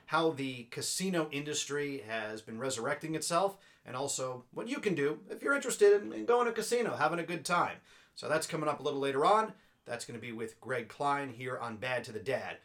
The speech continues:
My name is Adam D. Now it is my great pleasure to introduce to you my very, very good friend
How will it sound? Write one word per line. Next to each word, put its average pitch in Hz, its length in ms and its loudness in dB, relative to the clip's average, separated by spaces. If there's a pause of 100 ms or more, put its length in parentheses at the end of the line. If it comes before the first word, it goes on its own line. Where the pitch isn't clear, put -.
(160)
My 170 160 6
name 185 220 2
is 151 120 2
Adam 143 300 2
D. 147 340 -8 (400)
Now 202 280 6
it 180 40 4
is 151 140 2
my 131 120 -2
great 156 300 0
pleasure 143 380 2
to 135 120 -6
introduce 135 480 -6
to 123 100 -12
you 135 180 -2
my 117 160 -6
very, 175 240 0
very 127 220 0
good 117 180 -10
friend 165 460 0